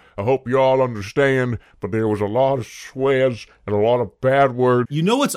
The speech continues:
Speaker 2: unbelievable? The fact that they can have other weird things, like oversized eyes, featureless eyes, or no eyes, or, or, and if you had weighted, colorless, or transparent skin.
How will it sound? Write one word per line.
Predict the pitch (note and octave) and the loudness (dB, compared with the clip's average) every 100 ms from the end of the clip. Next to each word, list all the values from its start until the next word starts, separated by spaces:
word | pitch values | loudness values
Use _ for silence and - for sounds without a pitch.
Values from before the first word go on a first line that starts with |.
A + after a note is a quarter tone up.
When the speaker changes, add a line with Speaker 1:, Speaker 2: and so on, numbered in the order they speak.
| - | -2
Speaker 2:
unbelievable? | C#3+ C#3 A2 F#2+ F2+ F2 E2 F2 E2 - | 0 2 2 0 0 -2 -2 -4 -4 -6
The | G#2+ | -4
fact | - E3+ F#3+ - | 0 0 0 0
that | D#3 | -2
they | - C#3+ C#3 | 2 0 0
can | - B2 | -2 -2
have | B2+ A#2+ C3 | 0 -2 0
other | F3 E3 | 2 2
weird | G#2+ G#2 F#2 | 2 0 -2
things, | - D2+ D#2 - | -6 -10 -6 -6
like | G2+ - | -4 0
oversized | E3+ F3+ D#3+ - A2+ G2 - | 0 2 -2 0 0 0 -4
eyes, | F#2+ E2 F2 C3+ - _ - | -2 -2 0 -2 -4 _ -4
featureless | C#4 C#4 F#3 B2 G#2 - | -2 0 0 0 0 -4
eyes, | D#2+ C#2+ C#2 B2 - - - | -8 -8 -8 -10 -12 -8 0
or | B3+ A#3 G3 | 0 0 0
no | A3+ A#3+ C4 A#3+ | 2 2 4 2
eyes, | G2+ G#2 C#2+ A1+ - - - | 0 -2 -4 -8 -12 -14 -6
or, | D#3+ F3 E3 D3+ - - | 0 2 2 -2 -8 -2
or, | G#3+ F#3+ D#3 D#3+ | 2 4 2 0
and | F3 | -2
if | D#3+ D3+ | 0 2
you | F#3+ | 2
had | E3 C3 G#2+ - | 2 -2 -8 -8
weighted, | A#2+ D3 B3 G#3 D3+ D#3+ G#3 - - F#3+ - | 0 2 2 2 0 -2 -4 -6 -18 -14 -6
colorless, | - C4 C4+ G#3 F#3+ F#3 - | -2 0 0 2 2 0 -2
or | F#3 D#3 | -2 -2
transparent | - - F#3 F3+ E3+ - - E3 F#3 A3+ F#3+ E3 D#3+ - | -4 -4 -2 -2 -4 -6 -6 -2 2 2 4 4 2 -2
skin. | - - G#3+ A#3 F3+ G#2 D2+ | -10 -10 -6 -2 -2 -4 -8